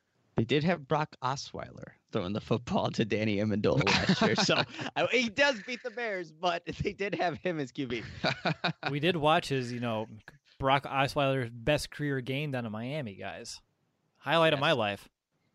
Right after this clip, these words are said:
Speaker 1: We know what he's all about. We also saw him get slammed by Leonard Floyd, so that was pretty cool to see, too.
Speaker 2: That was pretty cool. <laughs>
Speaker 3: So I have to play tiebreaker here, which, again, this is a tough one, so I'm glad I get to.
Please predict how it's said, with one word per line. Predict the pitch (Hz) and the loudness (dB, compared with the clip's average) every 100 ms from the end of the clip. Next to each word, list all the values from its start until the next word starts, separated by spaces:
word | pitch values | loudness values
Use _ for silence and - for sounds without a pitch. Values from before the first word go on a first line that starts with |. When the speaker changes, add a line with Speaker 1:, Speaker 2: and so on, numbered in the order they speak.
| _ _ | _ _
Speaker 1:
We | 104 104 | -14 -8
know | 117 147 | -6 -4
what | 165 | -6
he's | 147 | -4
all | 143 139 | -2 -2
about. | 123 127 98 | 0 0 2
We | 117 | 2
also | 147 - | 2 -2
saw | 180 165 | -2 0
him | 147 | 0
get | 123 107 | 0 -4
slammed | - 131 139 131 | -2 0 2 2
by | 101 | 2
Leonard | 113 120 107 | 2 2 0
Floyd, | - 120 117 92 | -2 2 2 2
so | - 113 | 0 2
that | 117 | 2
was | 113 | 2
pretty | - - - | -2 -6 -6
cool | - | -6
to | - | -4
see, | - - | -2 -2
too. | - | -2
Speaker 2:
That | - | -4
was | - | -6
pretty | - - | -12 -8
cool. | - 156 - - - - _ _ - | -2 -2 -4 -10 -14 -20 _ _ -16
<laughs> | - - - 151 - _ _ - - - | -14 -14 -12 -14 -14 _ _ -20 -18 -10
Speaker 3:
So | 151 | 0
I | 131 | 2
have | 160 190 | 4 2
to | 185 | 0
play | 175 175 | -2 -2
tiebreaker | 147 - - 160 151 131 117 - 98 | 0 -2 0 2 2 0 -2 -4 -10
here, | - 107 104 | -6 -6 -4
which, | 110 - - | -6 -8 -10
again, | 143 127 151 143 | -6 0 0 0
this | 151 | -2
is | 156 | -4
a | 127 127 | -4 -8
tough | - 156 156 | -2 0 0
one, | 127 110 | -2 -4
so | 113 | -6
I'm | 151 | -2
glad | 190 262 | 2 4
I | 269 | 4
get | 156 175 - | 4 0 0
to. | 127 107 92 | -6 -6 -8